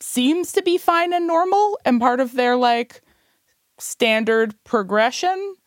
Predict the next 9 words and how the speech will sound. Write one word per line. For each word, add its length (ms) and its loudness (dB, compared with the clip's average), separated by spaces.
But 140 4
if 140 -2
romance 680 0
is 180 -2
a 80 0
thing 580 -2
that 420 0
girls 500 0
want, 540 -2